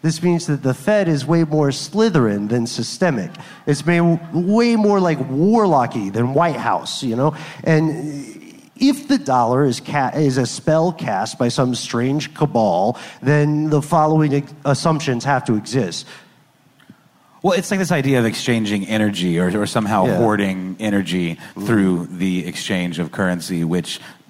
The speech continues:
Speaker 2: again, has this imaginary value. And the, uh, one of the proponents of this theory talks about how it's all about, like, a dollar represents energy, because when
Speaker 1: Mm-hmm.
Speaker 2: you are spending it, you are paying for a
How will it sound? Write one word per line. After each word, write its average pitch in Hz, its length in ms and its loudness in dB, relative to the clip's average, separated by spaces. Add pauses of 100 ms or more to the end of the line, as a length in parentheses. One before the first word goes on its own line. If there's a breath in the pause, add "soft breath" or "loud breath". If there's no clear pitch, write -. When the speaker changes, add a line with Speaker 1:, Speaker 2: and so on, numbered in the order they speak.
(100)
Speaker 2:
again, 92 340 -4
has 82 220 -6
this 90 180 -6
imaginary 80 560 -4
value. 80 540 -2 (220 loud breath)
And 90 260 -4
the, 85 360 -2
uh, 85 80 -2
one 98 180 0
of 85 100 -6
the 82 140 -4 (180)
proponents 101 480 -4
of 87 100 -6
this - 140 -6
theory 82 340 -4
talks 87 320 -6
about 87 280 0
how 82 380 -2 (260 loud breath)
it's - 180 -10
all 92 240 2
about, 80 460 -4 (120)
like, 82 280 -8
a 92 40 -8
dollar 87 360 0
represents 87 720 -6
energy, 135 460 -4 (200 loud breath)
because 101 260 -6
when 101 180 -2
Speaker 1:
Mm-hmm. 98 40 -4
Speaker 2:
you 101 180 0
are 85 140 0
spending 156 440 -2
it, 98 100 -4
you 98 120 0
are 87 60 -2
paying 117 380 -4
for 95 340 -2 (240 loud breath)
a 87 240 -8